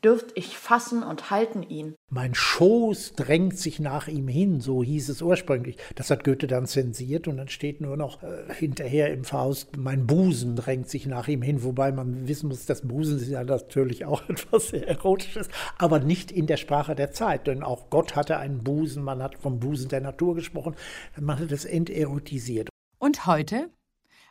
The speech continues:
Speaker 3: Auch in Zeiten von Bestsellern wie Warum Liebe wehtut und angesichts hoher Scheidungsraten und Singlehaushalte ist Dieter Borchmeier um das ideelle Weiterleben der großen Liebenden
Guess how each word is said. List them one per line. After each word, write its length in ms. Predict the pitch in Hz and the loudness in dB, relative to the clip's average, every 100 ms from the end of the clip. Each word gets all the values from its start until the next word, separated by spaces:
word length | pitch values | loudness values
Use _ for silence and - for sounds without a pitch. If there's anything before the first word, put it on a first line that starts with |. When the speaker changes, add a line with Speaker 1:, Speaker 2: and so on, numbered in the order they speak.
| - | 4
Speaker 3:
Auch 160 | 262 330 | 4 6
in 160 | 190 | 2
Zeiten 480 | 180 202 226 226 170 | 2 4 2 2 -2
von 320 | 151 147 135 | -2 -4 -2
Bestsellern 760 | 135 190 - - 160 156 151 147 | -2 -2 -2 -2 0 0 0 0
wie 340 | 151 151 143 - | -2 -2 -4 -6
Warum 540 | 143 151 143 202 240 | -2 0 2 4 6
Liebe 640 | 208 165 208 170 170 139 | 6 4 2 2 0 0
wehtut 640 | 208 254 - 156 143 - - | 0 0 -2 -4 -4 -8 -12
und 280 | 156 147 117 | -8 -6 -4
angesichts 640 | 143 165 165 175 180 - | -2 0 0 -2 -2 -2
hoher 240 | 196 190 180 | 0 2 2
Scheidungsraten 1120 | 180 254 247 220 180 165 185 185 185 180 160 | 2 2 2 0 -2 0 2 2 0 -2 -2
und 180 | 139 135 | -6 -8
Singlehaushalte 1300 | - - 269 214 156 147 147 151 165 156 156 220 294 _ _ _ _ _ - | -8 0 2 4 2 2 0 -2 -4 -4 -2 -2 -2 _ _ _ _ _ -4
ist 480 | 247 - - - 170 | -2 -2 -6 -10 -6
Dieter 240 | 160 143 | -4 -2
Borchmeier 800 | 123 214 233 208 196 185 180 170 | 4 4 4 2 2 4 4 2
um 140 | 151 | 0
das 200 | 143 127 | -4 -6
ideelle 600 | - 196 151 190 254 247 | -6 -4 0 2 2 2
Weiterleben 800 | 165 165 180 185 175 165 170 156 | 2 2 0 -2 0 -2 -2 -2
der 180 | 135 127 | -2 -6
großen 500 | 123 139 196 196 190 | -6 -4 -4 0 0
Liebenden 880 | 165 139 190 185 185 160 160 170 - | 2 0 -2 0 0 0 0 -4 -8